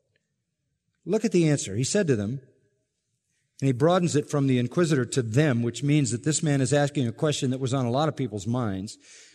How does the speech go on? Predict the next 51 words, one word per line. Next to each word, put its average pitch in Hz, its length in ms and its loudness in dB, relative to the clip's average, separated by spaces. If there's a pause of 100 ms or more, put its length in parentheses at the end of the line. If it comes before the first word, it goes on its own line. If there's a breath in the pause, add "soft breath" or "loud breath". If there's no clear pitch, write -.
(500 soft breath)
people 170 280 4
who 135 100 4
had 123 100 2
heard 180 240 4
about 143 240 2
the 135 80 0
message 127 360 -2
of 120 100 -2
salvation 127 560 0
but 117 100 0
hadn't 143 420 2
yet 160 280 2
made 139 220 2
the 120 100 -2
commitment. 123 500 -2 (840 soft breath)
"Lord, 202 220 4
are 190 60 4
there 170 100 4
just 202 260 0
a 147 40 2
few 185 260 2
who 170 60 6
are 147 80 4
being 131 260 0
saved?" 135 320 2
And 139 80 0
he 135 60 2
said 202 260 -2
to 147 80 2
them, 113 240 0
"Strive 180 480 -2
to 139 140 0
enter 156 180 2
by 127 160 0
the 123 100 0
narrow 135 280 0
door, 127 260 0
for 120 140 -6
many, 139 340 0
I 117 80 -6
tell 147 240 0
you, 127 160 0
will 107 80 -4
seek 151 300 -4
to 135 100 -6
enter 131 260 -2
and 110 140 -2
will 135 140 0
not 120 180 -4
be 110 160 -2
able." 104 260 -4